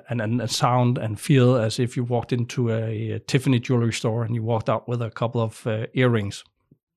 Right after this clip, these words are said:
That feeling of when you open that box and when you close it, there's just something very specific, and, and, um, the tactile feel of it is, is unique. And that's what we set out to, to, uh,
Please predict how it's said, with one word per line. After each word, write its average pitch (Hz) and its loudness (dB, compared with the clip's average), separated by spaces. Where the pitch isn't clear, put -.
That 127 2
feeling 127 4
of 120 -2
when 127 0
you 123 0
open 120 -4
that 107 -6
box - -12
and 120 -4
when 120 0
you 117 -4
close 113 -8
it, - -14
there's 131 4
just 139 2
something 131 4
very 123 4
specific, 127 2
and, 120 2
and, 113 0
um, 110 -2
the 127 -6
tactile 123 0
feel 113 -2
of 113 -4
it 117 -4
is, 113 -6
is 120 -4
unique. 117 0
And 127 -2
that's 143 0
what 139 -4
we 131 2
set 127 2
out 113 -2
to, 123 0
to, 113 -2
uh, 107 -6